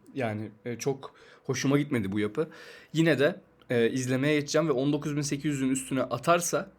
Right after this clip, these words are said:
fiyat, e, bence olumlu olacak yükseliş açısından. Ethereum tarafına baktığımda ise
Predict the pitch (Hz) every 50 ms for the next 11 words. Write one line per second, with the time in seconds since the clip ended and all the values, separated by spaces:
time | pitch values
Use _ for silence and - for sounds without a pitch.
0 | _ _ _ _ - - - - 120 113 127 - - - - _ _ _ _ _
1 | _ _ _ _ _ _ _ _ _ - 110 110 110 110 - - - 143 147 143
2 | 123 120 135 131 127 120 120 117 117 113 107 101 92 87 92 95 - - - _
3 | _ _ _ _ _ - - 113 - - 110 98 98 113 98 - - - - 107
4 | 101 95 92 95 - _ _ _ _ _ _ _ _ _ _ _ _ - _ -
5 | _ _ _ - _ _ _ - - - - 170 170 185 190 180 175 160 156 156
6 | 165 165 165 156 151 147 147 - 151 143 143 151 156 135 135 - 123 131